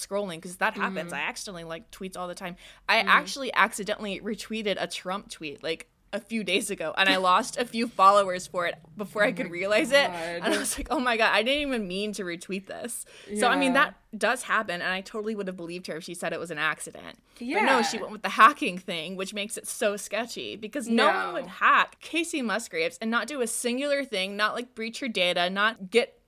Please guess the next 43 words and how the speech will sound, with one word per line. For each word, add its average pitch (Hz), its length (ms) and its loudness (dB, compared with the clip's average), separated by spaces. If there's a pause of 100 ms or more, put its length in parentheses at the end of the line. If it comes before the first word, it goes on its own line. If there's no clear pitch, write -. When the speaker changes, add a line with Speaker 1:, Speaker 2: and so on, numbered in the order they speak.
(140)
Speaker 1:
information 233 540 -2
from 226 200 -4
other 208 200 -2
celebrities, 180 480 -6
not 240 180 -4
tweet 233 320 -6
any 214 240 -2
links 202 560 -4 (300)
to 233 80 -10
get 214 340 -2 (120)
people's 233 280 -6
data, 196 460 2
not 185 220 -4
try 220 160 -4
to 220 60 -4
sell 214 380 2
things 208 280 -6
to - 100 -4
ads, 190 340 2
you 214 60 -8
know, 202 100 -8 (120)
just 240 260 -6
to 311 100 -6
like 190 460 -4
Kid - 400 -8
Rock's 151 400 -4
tweet, 214 500 -10
you 269 120 -6
know, 302 160 -2
like, 262 160 -4
out 247 160 -2
of 208 100 -4
all 196 220 0
things 226 380 -8
to 170 100 -8
do. 214 440 -4 (220)
Speaker 2:
Is 202 220 -4
this 277 380 -4
before 226 840 -6
or 190 240 -8
after 175 680 -4
she - 240 -10
won 175 600 -10